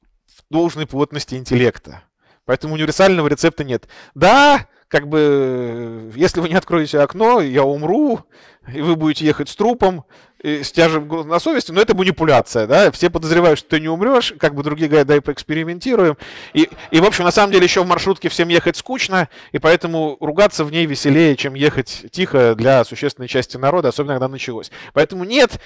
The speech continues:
эта магия в маршрутке не сработает, да. Вот в автобусе полном айтишников сработает, и еще будет тема, что обсуждать от Умани до Киева, вот, м,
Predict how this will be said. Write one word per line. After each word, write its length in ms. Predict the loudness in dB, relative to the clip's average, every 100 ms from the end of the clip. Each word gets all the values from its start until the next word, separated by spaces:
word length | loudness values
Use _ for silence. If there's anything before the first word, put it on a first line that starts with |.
| -6
эта 220 | -2 0
магия 340 | 2 2 2
в 60 | 2
маршрутке 440 | -2 -2 -4 -6
не 80 | -8
сработает, 580 | -2 -2 -4 -12 -12 -4
да. 160 | -2 -2 -6 -14 -8
Вот 120 | -6
в 60 |
автобусе 400 | -4 -2 -2 -2
полном 380 | 0 0 0 -2
айтишников 540 | -2 -2 -4 -4 -10 -2
сработает, 600 | 0 2 0 2 0 0
и 40 |
еще 220 | -6 -4
будет 260 | -4 -4 -4
тема, 260 | -2 -2 -4
что 160 | -4
обсуждать 460 | -4 -4 -6 -4 -2
от 160 | -6
Умани 240 | -10 -14 -8
до 160 | -6
Киева, 400 | -6 -8 -8 -8 -12 -20 -20 -20 -20 -20
вот, 280 | -8 -8 -8
м, 240 | -14 -20